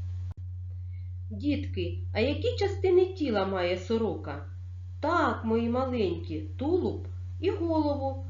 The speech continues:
А що є у сороки на голові? Так, молодці, круглі очі і великий міцний дзьоб.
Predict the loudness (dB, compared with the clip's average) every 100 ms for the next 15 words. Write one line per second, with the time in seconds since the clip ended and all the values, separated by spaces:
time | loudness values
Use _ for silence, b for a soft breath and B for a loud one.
0 | B B B -4 -2 4 4 6 2 0
1 | 0 2 4 2 2 -2 -2 B B B
2 | B 0 2 2 2 0 0 -2 -2 -4
3 | -6 -6 -6 -6 -6 -6 -6 -2 2 4
4 | 4 2 2 2 4 4 2 0 -2 -2
5 | -2 B B 0 2 4 4 4 2 2
6 | 4 4 2 0 -2 -2 0 2 2 2
7 | 2 2 0 -2 -2 0 0 0 0 2
8 | 2